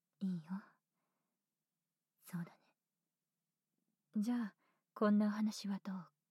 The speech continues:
かな。昔々、あるところに、一人ぼっちのお化けがいました。お化けは自分がどうやっ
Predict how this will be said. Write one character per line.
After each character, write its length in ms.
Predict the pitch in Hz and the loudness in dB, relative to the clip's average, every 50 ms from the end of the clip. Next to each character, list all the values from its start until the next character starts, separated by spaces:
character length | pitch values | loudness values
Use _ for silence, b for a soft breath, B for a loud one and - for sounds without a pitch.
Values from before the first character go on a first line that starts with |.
| _ _ _ | _ _ _
か 120 | - - _ | -20 -20 _
な。 80 | - _ _ _ _ _ _ _ _ _ _ _ _ _ _ _ _ _ _ _ _ _ _ _ _ _ _ _ _ _ _ _ _ _ _ _ _ _ _ _ | -20 _ _ _ _ _ _ _ _ _ _ _ _ _ _ _ _ _ _ _ _ _ _ _ _ _ _ _ _ _ _ _ _ _ _ _ _ _ _ _
昔 380 | 190 175 - - 240 - - 254 | -14 -12 -8 -8 -8 -2 0 0
々、 160 | 247 240 233 - - 220 - - - - 190 - _ _ _ _ _ _ _ _ _ _ _ _ _ _ | 2 2 0 -2 -6 -8 -8 -10 -14 -16 -16 -20 _ _ _ _ _ _ _ _ _ _ _ _ _ _
あ 140 | 214 220 233 | -2 -2 0
る 100 | 240 226 | 0 -2
と 120 | - - 156 - | -6 -10 -14 -12
こ 80 | - | -10
ろ 80 | 170 165 | -10 -8
に、 120 | 170 180 180 _ _ _ _ _ _ _ _ _ _ _ _ _ _ _ _ _ _ _ | -10 -10 -14 _ _ _ _ _ _ _ _ _ _ _ _ _ _ _ _ _ _ _
一 180 | - - 254 | -2 0 2
人 120 | 247 254 254 | 2 2 0
ぼ 100 | 262 277 | -2 -4
っ 60 | - | -4
ち 140 | - - 202 | -4 -4 -4
の 160 | 165 151 160 | -4 -4 -6
お 40 | 160 | -6
化 120 | - 220 | -6 -6
け 120 | 233 - 254 | -6 -6 -8
が 120 | - 170 | -8 -10
い 100 | 165 160 165 | -14 -14 -18
ま 100 | - - | -20 -20
し 140 | - - - | -20 -20 -20
た。 120 | _ - _ _ _ _ _ _ _ _ _ _ _ _ _ _ _ _ _ _ _ _ _ _ _ _ _ _ _ _ _ _ _ _ _ _ _ _ _ _ _ _ _ _ _ _ | _ -20 _ _ _ _ _ _ _ _ _ _ _ _ _ _ _ _ _ _ _ _ _ _ _ _ _ _ _ _ _ _ _ _ _ _ _ _ _ _ _ _ _ _ _ _
お 120 | 220 220 | -2 0
化 120 | 208 254 262 | 2 0 0
け 160 | - - 226 | 0 0 0
は 100 | 196 185 | 2 2
自 240 | 175 165 - 202 202 | 0 -2 -2 -2 0
分 260 | 190 233 247 254 254 | 2 4 4 4 4
が 80 | 240 240 | 2 2
ど 220 | - 233 240 269 | 2 2 2 2
う 80 | 285 262 | 2 2
や 80 | 247 | 0
っ 40 | 214 | -2